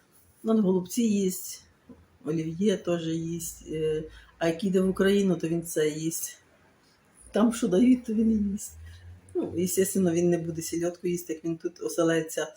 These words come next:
е, то він тут не їсть, він і там не буде їсти. Він просто може взяти без оселедця собі кусок. А так то італійці, вони такі, вони свою кухню м-, обожають, о,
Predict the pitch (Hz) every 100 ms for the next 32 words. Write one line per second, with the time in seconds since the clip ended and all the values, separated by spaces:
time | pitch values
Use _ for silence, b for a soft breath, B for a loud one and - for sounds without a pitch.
0 | B B B - 170 165 156 151 151 175
1 | 170 180 175 165 151 156 - 214 240 247
2 | 254 247 208 185 185 175 160 156 147 147
3 | 147 147 151 - 175 233 220 - 180 -
4 | 175 175 175 165 170 165 156 160 160 -
5 | 156 147 151 - 147 139 143 151 - 143
6 | 143 - b b b b b - 160 156
7 | 175 165 - 165 156 143 156 147 - 170
8 | 185 - 170 175 165 160 160 151 160 165
9 | 175 165 160 151 151 - - 175 175 -
10 | 196 185 170 127 - - - _ _ 175
11 | 175 170 151 160 - 165 175 170 190 208
12 | 208 180 147 165 165